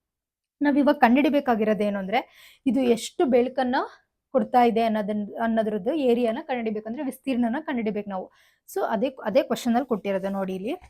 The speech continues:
theta ಅವ್ರು already ಕೊಟ್ಟಿದ್ದಾರೆ ಏಯ್ಟಿ ಡಿಗ್ರಿ ಅಂತ ಅಲ್ವಾ? So ನೆಕ್ಸ್ಟ್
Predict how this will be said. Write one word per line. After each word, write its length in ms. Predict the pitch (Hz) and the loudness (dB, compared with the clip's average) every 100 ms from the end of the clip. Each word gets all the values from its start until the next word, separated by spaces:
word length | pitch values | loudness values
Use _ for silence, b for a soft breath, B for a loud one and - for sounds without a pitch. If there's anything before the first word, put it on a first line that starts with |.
| _ _ _ _ _ _ _ - | _ _ _ _ _ _ _ -2
theta 360 | 269 285 294 302 349 - 262 | 0 0 2 2 0 -6 -4
ಅವ್ರು 120 | 240 220 | 0 2
already 300 | 233 262 285 | 2 2 2
ಕೊಟ್ಟಿದ್ದಾರೆ 420 | 240 - 233 214 285 - B B _ _ 233 | 2 2 2 2 0 -2 B B _ _ -4
ಏಯ್ಟಿ 220 | 240 247 214 | -2 -2 -4
ಡಿಗ್ರಿ 240 | 196 208 196 | -4 0 0
ಅಂತ 120 | 190 196 - _ _ _ _ _ _ 208 | -2 -10 -12 _ _ _ _ _ _ -6
ಅಲ್ವಾ? 220 | 208 247 233 - _ _ _ - - | 0 2 0 -6 _ _ _ -14 -2
So 100 | 339 523 - _ _ _ _ _ _ _ 269 | 0 0 -6 _ _ _ _ _ _ _ -4
ನೆಕ್ಸ್ಟ್ 280 | 262 - | -4 -4